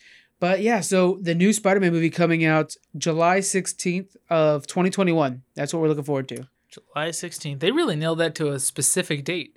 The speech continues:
Speaker 1: Oh, you should. They have the next four years planned every time.
Speaker 2: What the?
Speaker 1: They know the day things are coming out. They'll
Speaker 2: Huh.
Speaker 1: budge sometimes if, like, something happened.
Speaker 2: Yeah.
Speaker 1: Guardians of the Galaxy, they had to move back 'cause of, uh, problems.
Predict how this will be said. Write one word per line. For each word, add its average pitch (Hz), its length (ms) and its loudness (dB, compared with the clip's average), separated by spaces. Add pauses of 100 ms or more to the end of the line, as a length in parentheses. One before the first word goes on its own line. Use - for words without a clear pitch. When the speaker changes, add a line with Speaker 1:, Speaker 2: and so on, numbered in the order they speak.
Speaker 1:
Oh, 190 180 4
you 190 140 4
should. 156 260 -4
They 160 160 2
have 208 140 4
the 175 80 2
next 175 220 0
four 165 140 2
years 156 140 4
planned 151 340 -2
every 147 180 -4
time. 139 320 -6
Speaker 2:
What 226 220 -12 (100)
the? 123 80 -20 (340)
Speaker 1:
They 170 120 2
know 185 160 4
the 165 260 2
day 151 240 2
things 143 260 0
are 143 60 -4
coming 143 240 -4
out. 131 180 -8
They'll 208 140 4
Speaker 2:
Huh. 196 80 0
Speaker 1:
budge 220 220 2
sometimes 160 440 2
if, 139 140 -2
like, 151 120 2
something 147 260 -4
happened. 147 360 -4
Speaker 2:
Yeah. 143 340 -4 (220)
Speaker 1:
Guardians 180 300 2
of 156 60 -4
the 160 40 -4
Galaxy, 160 300 0
they 156 40 4
had 160 80 4
to 156 60 6
move 147 200 -2
back 151 280 2
'cause 147 180 -2
of, 135 200 -8 (220)
uh, 131 220 -8 (340)
problems. 147 320 -4